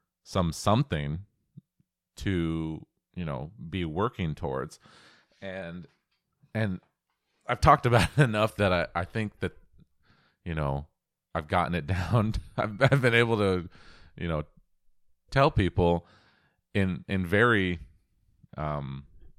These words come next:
certain terms that I believe it is the exact opposite. I think that it is the most beautiful thing in the world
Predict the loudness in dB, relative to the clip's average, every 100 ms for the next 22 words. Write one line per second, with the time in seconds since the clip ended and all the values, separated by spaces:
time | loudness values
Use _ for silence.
0 | _ _ _ _ _ _ _ _ -20 _
1 | -20 -14 2 2 4 2 4 4 2 -2
2 | -8 _ _ _ _ -10 -2 -2 -2 0
3 | 2 4 2 0 0 2 2 2 -2 -12
4 | -18 -10 -6 -6 -6 -4 -2 -4 -12 -20
5 | -20 _ -2 -2 -2 -6 -10 -12 _ _
6 | _ _ _ _ _ 2 2 2 -4 -8
7 | -14 -20 -20 -20 _ _ _ _ -10 -6
8 | -6 -2 0 0 -2 -4 -2 0 4 4
9 | 4 -2 -4 -2 0 -2 -4 -6 -6 -8
10 | -12 -18 _ _ _ _ _ _ _ _
11 | _ _ _ _ _ _ _ _ 2 4
12 | 6 6 4 2